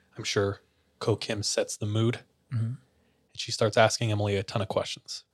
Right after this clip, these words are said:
Speaker 1: She asks her, "What day of the week were you born?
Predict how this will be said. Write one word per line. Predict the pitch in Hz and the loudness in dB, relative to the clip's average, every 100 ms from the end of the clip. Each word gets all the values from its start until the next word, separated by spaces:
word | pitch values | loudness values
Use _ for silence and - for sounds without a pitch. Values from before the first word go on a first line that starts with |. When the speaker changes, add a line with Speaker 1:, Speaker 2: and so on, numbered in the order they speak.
| _ _ _ _ _ _ _ _ _ - | _ _ _ _ _ _ _ _ _ -4
Speaker 1:
She | - 139 | 2 8
asks | 117 110 - | 8 8 2
her, | 101 - - _ _ _ _ _ _ _ _ _ | -2 -4 -10 _ _ _ _ _ _ _ _ _
"What | - 151 | 0 6
day | 151 | 8
of | 147 | 8
the | 131 | 8
week | 131 127 | 6 4
were | 123 | 2
you | 120 | 2
born? | 117 101 90 | 0 -2 -4